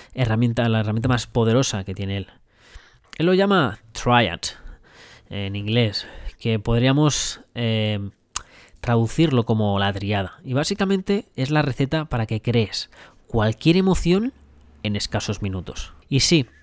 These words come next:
me refiero a crear emociones. Porque las emociones, aunque el marketing nos haga creer que es algo que viene, eh, cuando consigues ese coche, cuando consigues ese producto, esa colonia, esa ropa o lo que sea,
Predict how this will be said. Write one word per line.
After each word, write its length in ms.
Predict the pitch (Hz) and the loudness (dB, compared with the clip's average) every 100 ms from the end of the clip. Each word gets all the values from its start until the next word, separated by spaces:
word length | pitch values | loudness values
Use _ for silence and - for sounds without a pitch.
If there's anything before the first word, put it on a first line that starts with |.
| - | -8
me 120 | 117 120 | -2 0
refiero 320 | 120 190 208 | 4 4 4
a 140 | 107 | 0
crear 500 | - 110 127 180 - _ - | -4 0 2 0 -4 _ -6
emociones. 760 | 107 95 - 113 98 87 - _ _ _ _ _ - - - | -4 -2 -2 0 -2 -4 -16 _ _ _ _ _ -20 -20 -4
Porque 200 | 120 120 | 0 2
las 140 | 110 | 2
emociones, 500 | 117 113 190 202 - | 2 2 2 2 0
aunque 320 | 107 104 117 | -2 -2 0
el 140 | 110 107 | 2 2
marketing 760 | 143 180 190 202 196 185 185 | 0 0 0 0 2 0 0
nos 200 | 175 139 | 0 0
haga 200 | 143 165 | 0 -2
creer 360 | 156 123 135 131 | 0 2 2 2
que 100 | 123 | -2
es 120 | - | 0
algo 220 | 131 131 | 0 0
que 120 | - 110 | -2 -2
viene, 320 | 113 135 139 - - - | 0 0 -2 -8 -18 -8
eh, 140 | 110 | -4
cuando 280 | 110 107 110 | 0 0 0
consigues 440 | 104 98 117 123 | -2 -2 0 0
ese 180 | 123 127 | 0 -2
coche, 360 | - 113 - 123 | 0 0 0 -2
cuando 200 | 113 104 | -2 -4
consigues 460 | 104 110 113 110 | -4 -4 -4 -4
ese 440 | 127 - 127 117 117 - - | -4 -2 0 -2 -2 -8 0
producto, 540 | - 131 117 110 - 120 | 4 4 2 -6 -4 -2
esa 180 | - 127 | -2 2
colonia, 420 | 131 110 110 107 | 2 2 0 0
esa 160 | - | 0
ropa 480 | 123 107 101 113 110 - - - | 0 -2 -2 -2 -2 -6 -18 -8
o 240 | 113 107 | -4 0
lo 180 | 107 104 | 0 0
que 140 | 104 | -2
sea, 480 | - 117 107 135 | -2 -2 -2 -4